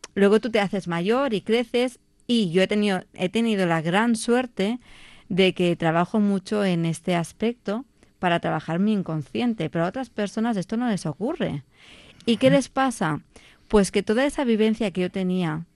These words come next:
Speaker 1: de tener que estudiar mucho, esforzarme muchísimo, la gran mayoría de la gente lo tiene durante toda su vida,
Speaker 2: Ujú.
Speaker 1: porque es algo que está grabado.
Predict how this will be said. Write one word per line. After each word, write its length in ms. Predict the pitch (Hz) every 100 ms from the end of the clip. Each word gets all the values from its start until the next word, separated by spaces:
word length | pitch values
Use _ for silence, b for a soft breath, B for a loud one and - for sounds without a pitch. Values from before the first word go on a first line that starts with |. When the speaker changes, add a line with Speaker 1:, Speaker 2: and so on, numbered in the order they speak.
| b b b -
Speaker 1:
de 160 | 185
tener 380 | 180 180 185 180
que 220 | - 175 175
estudiar 440 | - 175 175 160
mucho, 360 | 160 180 170 180
esforzarme 520 | 165 170 160 175 175
muchísimo, 720 | 170 165 202 202 - 160 170 b b
la 160 | - 180
gran 160 | 185 233
mayoría 320 | 269 233 196
de 80 | 175
la 120 | 160
gente 460 | - 196 185 170 b b b
lo 200 | 196 202
tiene 240 | 190 220 247
durante 360 | 214 185 175
toda 500 | - 226 247 262 190
su 240 | 160 - 160
vida, 380 | 214 202 147 - -
Speaker 2:
Ujú. 120 | - -
Speaker 1:
porque 220 | 214 247
es 120 | 226
algo 240 | 240 226 247
que 100 | 214
está 260 | - 208
grabado. 560 | 214 233 170 175 165 160